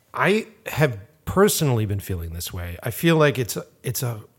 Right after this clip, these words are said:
being a freelancer and being someone that has to be self fucking motivated to do shit. Uh, I don't have a boss. I don't have someone to check in with. I don't have someone telling me I did a good job this week. I don't have any of that.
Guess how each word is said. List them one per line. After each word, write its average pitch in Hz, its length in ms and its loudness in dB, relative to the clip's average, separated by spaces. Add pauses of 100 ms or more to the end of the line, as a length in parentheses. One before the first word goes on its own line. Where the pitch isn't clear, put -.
(540)
being 190 180 6
a 202 60 6
freelancer 143 460 2
and 120 100 0
being 131 160 0
someone 123 240 -2
that 107 60 -4
has 123 160 -2
to 113 80 -10
be 101 80 -8
self 123 320 0
fucking 117 260 -4
motivated 85 480 -6
to - 80 -12
do 95 180 -8
shit. 87 300 -10 (380)
Uh, 90 240 -6
I 98 160 -6
don't 117 100 -4
have 131 140 0
a 123 60 0
boss. 98 440 -4 (100)
I 98 60 -8
don't 98 120 -4
have 110 120 -4
someone 113 240 -4
to 101 80 -6
check 110 300 -4
in 92 100 -4
with. 85 320 -10
I - 60 -8
don't 98 80 -6
have 113 120 -6
someone 110 220 -4
telling 110 220 -4
me 104 80 -4
I - 20 -6
did 104 160 -6
a 101 60 -6
good 95 180 -10
job 85 380 -4
this - 180 -6
week. 90 300 -8 (240)
I - 20 -8
don't 104 80 -2
have 120 140 2
any 135 180 4
of - 60 -10
that. 71 260 -10